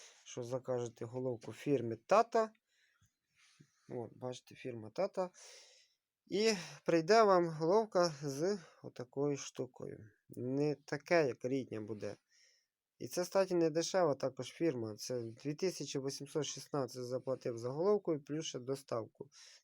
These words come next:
двісті з лишнім. Ну, коротше, доставка це вже таке. Так що якось так. Візуально, коротше, вона все нормально тут. І саме головне, написано було «в зборі».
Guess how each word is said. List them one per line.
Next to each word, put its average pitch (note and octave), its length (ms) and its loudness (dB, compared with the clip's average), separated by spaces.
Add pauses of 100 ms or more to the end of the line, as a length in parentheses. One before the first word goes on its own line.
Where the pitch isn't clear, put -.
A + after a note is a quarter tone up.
двісті A#2+ 280 -6
з G#2+ 80 -8
лишнім. A2 380 -6
Ну, D#3 140 0
коротше, C3 400 -6
доставка B2+ 520 -2
це A#2+ 200 -4
вже A2+ 180 -6
таке. A2+ 420 -8 (1160)
Так C#3+ 200 -4
що - 120 -2
якось D#3 440 0
так. B2 420 -2 (240)
Візуально, F#3 540 6
коротше, F3 400 2
вона D3 400 4
все B2 580 0 (140)
нормально E3+ 680 6
тут. A3 260 -2 (2500)
І D3 120 2
саме E3 240 4
головне, F3 260 8
написано D3+ 480 2
було C#3 200 4
«в C3+ 400 2
зборі». C3+ 600 2